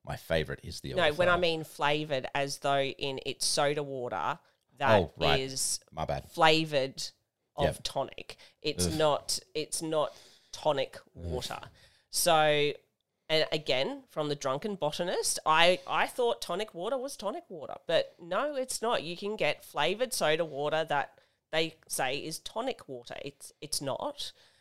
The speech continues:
Speaker 2: Um, so that is where I say to people, if you're going to do gin and tonic, do it properly.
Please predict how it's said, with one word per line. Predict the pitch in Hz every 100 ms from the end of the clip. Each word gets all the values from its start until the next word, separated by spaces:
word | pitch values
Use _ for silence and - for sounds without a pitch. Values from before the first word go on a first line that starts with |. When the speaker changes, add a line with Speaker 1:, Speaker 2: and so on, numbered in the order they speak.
| _ -
Speaker 2:
Um, | 151 139 135 143 143 156 _ _ _ _ _ _ -
so | - 175 156 151 147 139 - - _ _ _ _ _ _ _ 170
that | 175 160 -
is | 175 175
where | 156
I | 147
say | 151 147 143
to | -
people, | - 143 135 131 131 131 117 _ _ _ _ _
if | 147 -
you're | 135
going | - 156 170 190 190
to | 185
do | 160 156 147 143
gin | 147 135
and | 127
tonic, | - 113 110 90 - - _ _ _ _ _ _ _ _ _ _ _
do | 151 147
it | -
properly. | - 110 - 69 -